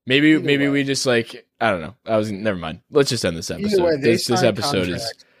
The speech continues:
Speaker 1: this is, this is fun to see what, what's kinda happening with this, this group of guys, this ragtag group of guys. But in reality, these guys have not much of an impact. And if they do, like we said before,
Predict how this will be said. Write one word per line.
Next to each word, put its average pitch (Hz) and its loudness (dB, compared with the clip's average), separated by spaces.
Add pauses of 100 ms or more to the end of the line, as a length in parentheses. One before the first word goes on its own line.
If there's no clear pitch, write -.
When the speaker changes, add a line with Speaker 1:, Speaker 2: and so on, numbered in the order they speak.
(320)
Speaker 1:
this 190 2
is, 208 -4
this 202 6
is 196 0
fun 160 4
to 139 2
see 131 2 (260)
what, 120 0
what's 123 -2
kinda 127 -2
happening 127 0
with 123 -2
this, 127 -2
this 117 -4 (580)
group 127 2
of 120 2
guys, 117 4
this 110 -8
ragtag 110 2
group 113 -4
of 104 -4
guys. 104 0
But 107 0
in 113 0
reality, 117 4
these 107 -4
guys 101 0
have 101 -6
not 92 -4
much 92 -4
of 101 -10
an 95 -6
impact. 95 -2
And 101 -2
if 98 -4
they 95 -2
do, 120 4
like 113 4
we 113 0
said 107 -2
before, 101 0